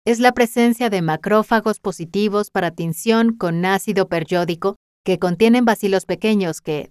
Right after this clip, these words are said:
de hecho, son los microorganismos que causan la enfermedad. Por tanto, la respuesta correcta es la opción E. Existen otras causas de tinción positiva de macrófagos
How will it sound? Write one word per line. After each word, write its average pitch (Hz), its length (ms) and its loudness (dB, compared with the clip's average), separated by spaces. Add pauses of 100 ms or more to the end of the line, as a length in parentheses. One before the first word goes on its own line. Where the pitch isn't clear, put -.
de 214 280 2
hecho, 240 260 -4 (420)
son 240 300 0
los 320 160 -4
microorganismos 175 960 0
que 170 160 -4
causan 190 460 0
la 170 160 -2
enfermedad. 170 560 -2 (1040)
Por 277 140 0
tanto, 226 400 0 (300)
la 175 120 0
respuesta 269 460 0
correcta 214 580 0
es 156 160 -6
la 185 100 0
opción 220 400 0 (200)
E. 175 260 -2 (1000)
Existen 311 640 -2
otras 294 280 0
causas 202 460 0
de 190 140 0
tinción 185 480 -2
positiva 190 600 0
de 170 100 -2
macrófagos 226 840 2